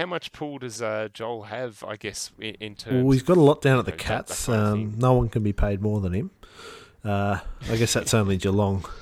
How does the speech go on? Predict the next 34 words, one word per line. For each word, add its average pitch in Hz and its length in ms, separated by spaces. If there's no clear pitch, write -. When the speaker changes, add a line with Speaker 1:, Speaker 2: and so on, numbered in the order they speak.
Speaker 2:
in 117 140
Geelong. 104 400
Um, 123 320
no, 127 60
I, 139 240
I 131 120
heard 131 160
that 107 160
on 95 100
S 92 180
E 90 120
N 87 200
driving 92 340
home 92 240
today, 87 400
and, 87 240
uh, 85 220
it 135 200
just, - 420
the 127 120
score, - 480
I've 120 140
already 147 180
given 110 220
you 101 80
my 92 100
thoughts - 320
on 95 60
the 87 80
score 101 340
review. 90 280
It 73 60
doesn't 107 260
help. - 440